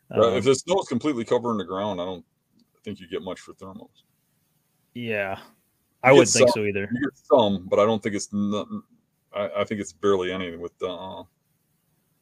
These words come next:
Speaker 1: snow on the ground 'cause I think it just reflects the, the sun, and it, and the snow is holding cold.
Speaker 2: Yeah.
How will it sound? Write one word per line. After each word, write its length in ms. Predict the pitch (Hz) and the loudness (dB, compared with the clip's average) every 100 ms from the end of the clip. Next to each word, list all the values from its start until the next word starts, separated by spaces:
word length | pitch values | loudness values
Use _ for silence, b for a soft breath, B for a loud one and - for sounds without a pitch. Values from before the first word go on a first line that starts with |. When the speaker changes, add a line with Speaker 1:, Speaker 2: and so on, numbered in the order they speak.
| - | -16
Speaker 1:
snow 240 | - 107 | -6 -2
on 80 | 98 | -2
the 60 | 92 | -2
ground 240 | 90 90 | -4 -4
'cause 120 | 85 | -4
I 60 | 87 | -6
think 160 | 98 | -6
it 40 | 90 | -8
just 200 | 90 92 | -10 -14
reflects 460 | 92 - 98 - | -16 -2 -2 0
the, 200 | - 80 82 _ _ - | -6 -8 -8 _ _ -20
the 80 | - | -12
sun, 360 | - 95 92 - _ _ _ _ - | -10 -8 -10 -14 _ _ _ _ -8
and 160 | 98 101 | -2 0
it, 160 | - | -2
and 180 | - 101 | -2 0
the 40 | 98 | 0
snow 240 | - 98 | 0 -2
is 80 | 92 | -2
holding 320 | 98 90 87 | -4 -6 -8
cold. 400 | - 98 98 87 _ _ _ _ _ _ _ _ _ _ _ _ _ _ _ _ _ - | -6 -2 0 -2 _ _ _ _ _ _ _ _ _ _ _ _ _ _ _ _ _ -14
Speaker 2:
Yeah. 240 | 104 90 | -10 -10